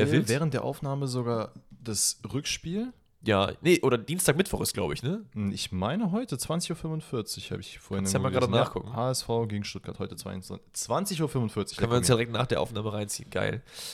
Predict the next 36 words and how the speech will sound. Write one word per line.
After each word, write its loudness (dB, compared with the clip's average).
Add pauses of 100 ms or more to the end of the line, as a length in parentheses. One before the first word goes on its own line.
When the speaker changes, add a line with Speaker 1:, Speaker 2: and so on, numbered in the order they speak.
(120)
Speaker 1:
Ähm, 6
ja. 4 (840)
Aber 10
nee, 6
ich 2
mein, 6
ich, -2
ich 0
find 4
das 8
halt 10
cool, 10
diesen 2
Charakter. 8
Ich 4
find's 0
auch 8
gut, -2
dass 6
es, 0
glaub 8
ich, -2
es -4
gibt, -6
also -4
jetzt -8
korrigiert 2
mich, -6
ne, 0
aber 2
es 4
gibt -2
keine 2
Auswärtstorregel, 0
ne? 0 (200)
Speaker 2:
Mhm. 0